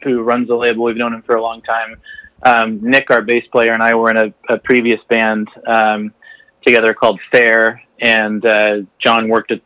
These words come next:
at the label that, that, that, that band was on, and so we've just kept in touch over the years. And, uh, yeah, uh, he was interested in putting our stuff out, and we were, you know, really excited about working with him.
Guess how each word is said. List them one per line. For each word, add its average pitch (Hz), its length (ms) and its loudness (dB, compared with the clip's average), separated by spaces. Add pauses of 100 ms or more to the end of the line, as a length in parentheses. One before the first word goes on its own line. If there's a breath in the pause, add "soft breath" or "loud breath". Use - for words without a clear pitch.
(100)
at 117 160 -4
the - 80 0
label 110 360 2
that, 104 260 0
that, 110 220 -2
that, 110 240 -2
that 120 200 2
band 110 180 0
was 107 140 -2
on, 110 240 0
and 107 180 -8
so 113 120 2
we've 110 140 0
just 110 220 -6
kept - 160 -2
in 107 100 -4
touch 113 240 0
over 110 180 0
the 110 120 0
years. 107 400 0 (140)
And, 107 400 -2
uh, 101 220 0 (920 soft breath)
yeah, 123 200 2 (240)
uh, 110 240 2 (100)
he 120 100 -2
was 113 100 0
interested 117 400 -2
in 113 100 -4
putting 120 220 0
our 110 140 -2
stuff 117 260 0
out, 113 220 2
and 107 180 -10
we 110 100 0
were, 110 220 0 (180)
you 110 80 -4
know, 107 40 -2
really 113 180 2
excited 107 300 -2
about 107 280 -4 (120)
working 117 280 0
with 110 180 -2
him. 113 220 -2